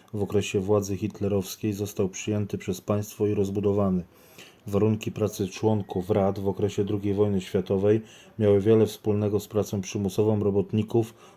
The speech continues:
cudzoziemskich. Do wspólnych elementów należał wojskowy dryl,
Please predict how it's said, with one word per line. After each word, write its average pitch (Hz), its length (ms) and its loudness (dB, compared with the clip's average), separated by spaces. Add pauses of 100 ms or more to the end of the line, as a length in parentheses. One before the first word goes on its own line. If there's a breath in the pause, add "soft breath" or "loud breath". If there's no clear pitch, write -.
cudzoziemskich. 101 960 0 (680 loud breath)
Do 104 300 6 (100)
wspólnych 117 600 2
elementów 107 580 2
należał 101 360 2
wojskowy 104 540 2
dryl, 107 340 6